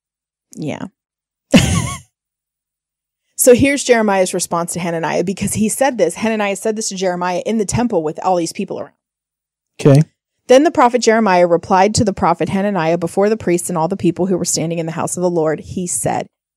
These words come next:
Speaker 1: "Amen. May the Lord do so. May the Lord fulfill the words you have prophesied by bringing back the articles of the Lord's house and all the exiles back to this place from Babylon. Nevertheless, listen to what I have to say in your hearing and in the hearing of all the people.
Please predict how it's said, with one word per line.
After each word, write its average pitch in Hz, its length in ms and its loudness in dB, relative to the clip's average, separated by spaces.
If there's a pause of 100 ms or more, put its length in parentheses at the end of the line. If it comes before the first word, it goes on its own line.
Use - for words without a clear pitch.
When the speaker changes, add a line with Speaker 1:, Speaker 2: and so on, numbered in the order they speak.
(240)
Speaker 1:
"Amen. 247 480 0 (460)
May 214 160 4
the 254 100 4
Lord 190 260 4
do 220 160 0
so. - 360 -2 (160)
May 220 160 4
the 226 120 4
Lord 240 280 4
fulfill 254 300 2
the 262 80 4
words 247 260 2
you 254 80 2
have 233 100 0
prophesied 247 480 0
by 165 140 4
bringing 175 280 -2
back 170 220 0
the 190 60 -4
articles 175 400 -2
of 185 80 -2
the 180 60 -2
Lord's 170 320 -2
house 160 280 -4
and 185 100 -4
all 180 140 0
the 175 140 0
exiles 170 480 -2
back 160 180 -2
to - 100 -14
this 165 140 -6
place 170 240 -4
from 190 160 -8
Babylon. 175 500 -4 (280)
Nevertheless, 226 1200 0 (240)
listen 294 440 0
to 285 140 -2
what 208 160 2
I 190 120 0
have 190 240 0
to 220 80 -4
say 165 260 0
in 175 180 -4
your 170 140 -2
hearing 175 500 -2 (340)
and 208 140 -2
in 233 180 2
the 285 80 -2
hearing 185 360 2
of 180 100 -4
all 180 180 2
the 185 80 -4
people. 202 460 -4